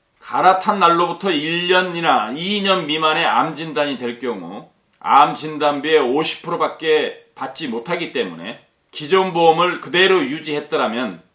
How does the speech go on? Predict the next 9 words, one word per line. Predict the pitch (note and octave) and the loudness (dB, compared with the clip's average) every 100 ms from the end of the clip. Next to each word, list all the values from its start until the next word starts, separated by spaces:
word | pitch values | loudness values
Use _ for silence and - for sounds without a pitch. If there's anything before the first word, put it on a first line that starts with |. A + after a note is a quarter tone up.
| _ _ | _ _
백 | C3+ - | -14 -12
프로를 | D#3+ D#3 D3+ D3+ | 0 2 2 0
받을 | C3 C#3 | -4 -6
수 | C#3 | -6
있는 | B2+ C3+ | -6 -4
것을 | C#3 A#2 F#2+ G#2+ E3 _ _ _ | -4 -6 -6 -10 -12 _ _ _
오십 | G2+ C#3+ - - | -6 -4 -4 -6
프로 | D#3 - | -8 -4
밖에 | D3+ - E3 D#3+ D#3 | -4 -4 -2 0 -2